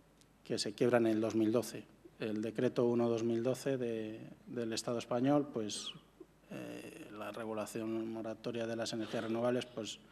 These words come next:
eh, dañó la evolución y las expectativas que muchas empresas, propietarios y todos teníamos, pues, en el desarrollo. Entendemos que tanto la generación eléctrica como la generación térmica para el sector forestal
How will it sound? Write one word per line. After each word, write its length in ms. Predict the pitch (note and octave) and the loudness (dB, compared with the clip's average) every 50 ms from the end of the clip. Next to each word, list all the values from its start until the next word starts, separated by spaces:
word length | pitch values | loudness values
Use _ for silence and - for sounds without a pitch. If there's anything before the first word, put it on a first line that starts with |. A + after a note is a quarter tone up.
| - - - - - - - - - - - _ _ _ - - | -20 -20 -20 -20 -20 -20 -20 -20 -20 -20 -20 _ _ _ -14 -10
eh, 380 | A#2 A2 G#2 G#2 G2+ G#2 G#2 G#2+ - - - - - - _ - - - - - - - - | -8 -6 -6 -6 -6 -6 -8 -10 -12 -14 -18 -20 -20 -20 _ -20 -20 -20 -18 -16 -10 -2 0
dañó 800 | C3+ A2+ G#2+ A2+ A2 A2+ A#2 A#2+ B2+ B2 B2 A#2+ - - - - - - - | 2 4 6 6 6 6 6 6 6 6 4 2 0 -6 -14 -18 -18 -6 -2
la 140 | C#3 B2 | 0 0
evolución 800 | A#2 A2 A#2 A2+ A2 A2+ G#2+ - - C3+ C3+ C3 C3 C3 B2+ B2 | 2 2 0 0 0 0 -2 2 4 6 8 8 8 8 8 6
y 80 | A#2+ A#2+ | 4 4
las 180 | A#2 A2+ - | 4 4 2
expectativas 720 | A#2 - - A#2+ - - A#2+ - - B2 A#2 B2+ B2+ - - | 2 0 -2 -4 -4 -2 -2 0 2 2 2 2 2 0 -2
que 280 | - A2+ G#2 G2+ G2 | -2 -4 -2 -2 0
muchas 400 | G2+ G#2 G#2+ G#2 - A2+ G#2 - | 0 0 0 0 0 0 0 0
empresas, 640 | A#2 G#2 - - A#2 A#2 A2 - A#2 A#2 A#2 - - | 0 -2 -2 -2 -2 -2 0 0 0 0 -2 -2 -4
propietarios 800 | - - G#2+ - G#2 F#2+ - - A2 G#2+ A2 A2+ A#2+ A2+ - | -6 -8 -6 -6 -6 -6 -2 -2 0 0 0 0 -2 -4 -4
y 80 | G#2+ F#2 | -6 -6
todos 300 | - G2+ G#2 G2 F#2 - | -6 -6 -6 -6 -6 -4
teníamos, 400 | G#2+ G#2 A2 A2 A2 A2+ A2 G#2+ | -2 -2 0 0 0 0 -2 -4
pues, 200 | - G#2 - - | -4 -6 -4 -4
en 60 | G#2 | -4
el 140 | G2 G2 G2 | -4 -4 -4
desarrollo. 480 | G2 - G#2 G#2 A2+ G#2+ F#2+ G2+ G2 - - - - - - - - - - | -4 -4 -4 -2 -2 -2 -4 -4 -8 -10 -14 -16 -16 -16 -16 -18 -14 -6 -2
Entendemos 440 | A#2 G#2 A2+ A2 A#2+ A#2+ A#2+ A#2 - | 0 4 6 6 8 8 6 6 4
que 140 | - B2+ G#2 | 0 -2 0
tanto 300 | B2 A2+ A2 G#2+ A#2 A2 | 2 2 2 0 0 0
la 100 | A2 G#2+ | 0 0
generación 460 | - C3 A#2 A#2 A2+ - - C3 B2+ | -2 -2 0 0 0 0 0 0 2
eléctrica 480 | B2+ C3 B2+ C3 - C#3+ A#2+ C3+ A#2+ | 2 2 0 0 0 -2 0 0 0
como 480 | - - A#2 A#2+ A#2+ A#2 A#2 A#2+ A#2+ A#2+ | 0 0 0 0 0 0 -2 -2 -2 0
la 140 | B2 B2 A#2+ | 0 0 0
generación 480 | - - B2+ B2 B2 A2+ - C3+ A#2+ A2+ | 0 0 0 0 0 0 0 0 0 2
térmica 420 | - B2+ C3 C#3 C3 C#3 C3 - | 2 2 4 2 2 2 0 -2
para 140 | - A2 A2+ | -2 -2 -2
el 60 | A2 - | -2 -2
sector 240 | A2 - - A2+ | -2 -2 -4 -2
forestal 520 | - - A#2+ A#2+ A2+ - - C3+ C3 C3 | -2 -2 0 0 0 2 2 2 2 0